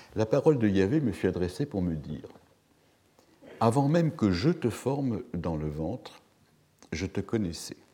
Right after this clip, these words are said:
Et avant même que tu sortes du sein, je t'avais consacré. Et je t'avais placé comme prophète pour les nations. » Bon, c'est la définition de l'appelé.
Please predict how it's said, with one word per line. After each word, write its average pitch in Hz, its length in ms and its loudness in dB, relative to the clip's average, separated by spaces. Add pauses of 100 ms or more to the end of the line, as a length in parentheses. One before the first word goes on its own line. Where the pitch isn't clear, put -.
(880)
Et 104 160 0
avant 139 220 2
même 165 220 2
que - 100 0
tu 101 180 -4
sortes - 360 -6
du 87 180 -6
sein, - 280 -6
je 92 120 -8
t'avais 90 340 -4
consacré. - 600 -8 (920)
Et 107 80 4
je 123 100 8
t'avais 123 300 6
placé 123 460 -2
comme 90 260 -2
prophète - 600 -6 (200)
pour 90 140 -4
les 87 120 -2
nations. » - 440 -6 (640)
Bon, - 100 -16 (640)
c'est - 240 -2
la 90 100 2
définition 82 640 -4
de 87 140 -2
l'appelé. 80 460 -4